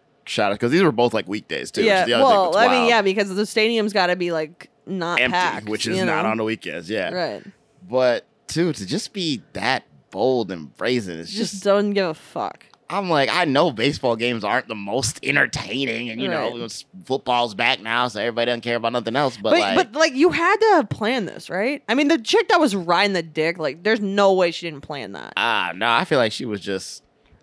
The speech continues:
Speaker 1: that
Speaker 2: She
Speaker 1: one
Speaker 2: went for it in the moment? I feel
Speaker 1: I,
Speaker 2: like the one
Speaker 1: I
Speaker 2: where she was giving him dome, like, that's way more, like, possibly spontaneous.
Speaker 1: I feel like the dome was more planned,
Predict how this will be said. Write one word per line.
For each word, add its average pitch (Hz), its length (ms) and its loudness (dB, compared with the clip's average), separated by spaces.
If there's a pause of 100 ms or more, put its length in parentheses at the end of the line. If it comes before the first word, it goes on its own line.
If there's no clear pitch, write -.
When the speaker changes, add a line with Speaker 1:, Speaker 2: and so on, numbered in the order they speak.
(140)
Speaker 1:
that 226 120 2
Speaker 2:
She 294 40 6
Speaker 1:
one - 80 4
Speaker 2:
went 302 200 4
for 277 180 6
it 262 40 4
in 254 120 2
the 214 40 2
moment? 202 540 0
I 277 120 4
feel 427 120 4
Speaker 1:
I, 427 40 4
Speaker 2:
like 440 100 2
the 370 80 4
one 339 160 4
Speaker 1:
I - 20 2
Speaker 2:
where 330 140 4
she 330 120 0
was 302 140 2
giving 277 180 2
him 254 120 0
dome, 233 280 4
like, 185 200 0
that's 208 240 0
way 202 160 0
more, 190 260 2
like, 165 300 -2
possibly 175 480 -4
spontaneous. 156 800 -10
Speaker 1:
I 123 220 4
feel 143 140 2
like 113 160 0
the 107 80 -12
dome 110 360 -4
was 101 120 -8
more 101 220 -4
planned, 98 640 -4